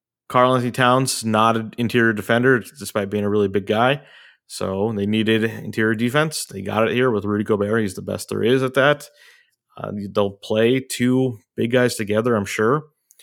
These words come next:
uh, which will be interesting. Well, how will Towns guard some fours? But I guess the idea is it doesn't matter because Rudy Gobert cleans everything up at the end there. So, um,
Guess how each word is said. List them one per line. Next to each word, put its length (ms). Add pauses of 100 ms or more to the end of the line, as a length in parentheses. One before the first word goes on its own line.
(260)
uh, 160
which 180
will 60
be 100
interesting. 380
Well, 240
how 160
will 280 (640)
Towns 400
guard 320
some 300
fours? 560
But 200
I 60
guess 260
the 120
idea 280
is 100
it 100
doesn't 220
matter 280
because 300
Rudy 220
Gobert 440
cleans 320
everything 340
up 300 (500)
at 120
the 120
end 180
there. 180
So, 340
um, 280